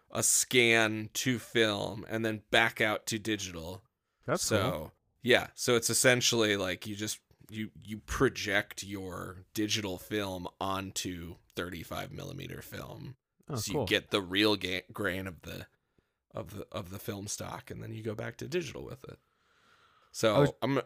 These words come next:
Speaker 1: I'm gonna ask. I'm gonna ask them what they did.
Speaker 2: I was just gonna, uh,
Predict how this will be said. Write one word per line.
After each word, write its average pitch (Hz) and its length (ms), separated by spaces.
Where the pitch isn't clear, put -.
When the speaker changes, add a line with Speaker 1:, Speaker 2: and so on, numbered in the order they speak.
Speaker 1:
I'm 123 60
gonna 143 100
ask. 104 380
I'm 104 80
gonna 123 100
ask 110 240
them - 140
what - 140
they 110 100
did. - 160
Speaker 2:
I 127 100
was 127 120
just 131 160
gonna, 110 400
uh, 98 460